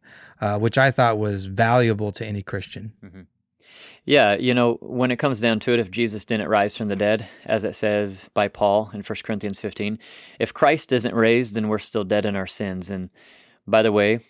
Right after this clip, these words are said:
Speaker 2: we of most men are to be pitied as fools. I think one thing that shocks my students when I'm teaching Gospels class over at, uh, Ottawa University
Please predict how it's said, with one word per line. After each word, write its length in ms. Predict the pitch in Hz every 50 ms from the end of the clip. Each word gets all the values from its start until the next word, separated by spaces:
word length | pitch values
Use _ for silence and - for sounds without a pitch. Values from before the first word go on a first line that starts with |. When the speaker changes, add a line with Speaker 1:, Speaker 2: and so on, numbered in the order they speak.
| _ - -
Speaker 2:
we 240 | 113 117 117 120
of 200 | - 107 104 92
most 340 | 104 104 110 127 131 - -
men 400 | 120 110 104 104 107 123 135 139 - _ - -
are 100 | 110 104
to 80 | -
be 140 | 101 104 104
pitied 360 | 92 - - 117 107 107 98
as 160 | 98 95 - -
fools. 400 | - 113 104 90 - - - - _ - - - - - - - _ _ -
I 60 | 120
think 200 | 117 165 143 113
one 200 | 113 117 113 113
thing 340 | - 120 110 110 110 110 104
that 260 | 104 101 98 92 104
shocks 500 | - - - 113 110 110 - - - -
my 180 | 117 104 95 90
students 520 | - - - 113 113 120 160 160 - -
when 80 | 117 104
I'm 120 | 98 95
teaching 340 | - 110 98 - - 98 98
Gospels 540 | 95 98 98 101 - - - 120 120 110 -
class 420 | - 120 113 113 117 117 - -
over 280 | 110 104 90 98 104 101
at, 280 | 92 90 - - -
uh, 300 | 107 101 95 95 92 85 -
Ottawa 260 | - 113 101 101 101
University 640 | 98 101 101 101 90 98 98 - - 117 120 120